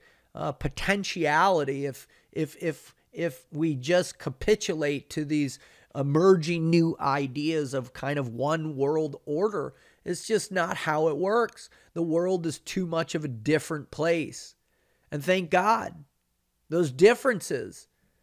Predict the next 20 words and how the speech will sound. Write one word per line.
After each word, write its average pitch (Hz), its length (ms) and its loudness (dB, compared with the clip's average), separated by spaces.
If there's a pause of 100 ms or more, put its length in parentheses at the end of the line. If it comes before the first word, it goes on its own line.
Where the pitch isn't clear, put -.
(220)
are 170 100 0
really 226 380 6
what 185 240 0
make 160 300 -2 (240)
America 147 580 2
special. - 680 -2 (760)
The 143 80 -2
courage 214 720 4
of 143 180 -4
these 180 320 -6
people, - 600 -4 (1200)
the 139 80 -6
courage 208 680 4
of, 139 240 0 (340)
of, 151 520 -2
of, 156 480 0 (360)
uh, 131 260 -8
those 180 600 8
that 151 200 2
have, 143 380 0